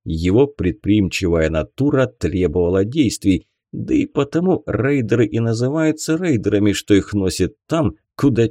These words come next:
чёрт рога не суёт. «Приближаемся», сообщил Мямля, сверившись с внутренним радаром.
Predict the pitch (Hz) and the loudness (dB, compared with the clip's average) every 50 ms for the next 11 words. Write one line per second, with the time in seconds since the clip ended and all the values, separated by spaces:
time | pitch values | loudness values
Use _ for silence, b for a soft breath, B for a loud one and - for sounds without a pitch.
0 | - - - - - 131 135 110 87 - - - 78 95 107 117 131 151 180 135 | -2 -6 -6 -4 0 2 2 2 2 0 -6 -6 -4 -2 -2 -2 -2 -2 -2 -2
1 | 92 87 90 - - - 113 117 107 92 - - _ - _ _ _ _ _ _ | -2 -2 -2 -4 -2 -2 0 2 2 2 0 -2 _ -20 _ _ _ _ _ _
2 | _ _ _ _ _ _ _ _ _ _ _ - 110 110 135 147 143 147 170 180 | _ _ _ _ _ _ _ _ _ _ _ -4 0 2 2 2 2 2 -2 -2
3 | 156 151 156 151 147 147 139 139 127 - - 147 139 127 120 _ _ _ - - | -2 -2 0 0 0 0 0 -2 -2 -2 -4 -4 -4 -6 -8 _ _ _ -10 -6
4 | - - 110 95 87 80 - - - 98 87 80 80 80 90 117 147 143 110 92 | -2 0 0 2 0 0 -2 0 0 2 2 2 0 -2 -2 -2 0 0 2 2
5 | 82 - - - 95 98 110 117 - - 107 - - - - - - 104 98 101 | 0 0 -2 -2 0 2 2 2 0 -2 -4 -4 -6 -10 -6 -2 0 2 2 2
6 | 104 92 - - 101 95 92 90 87 87 90 104 110 101 101 92 87 87 82 82 | 2 0 0 -2 -4 -4 -2 -2 -2 -2 0 -2 0 0 0 0 2 0 0 -2
7 | - | -4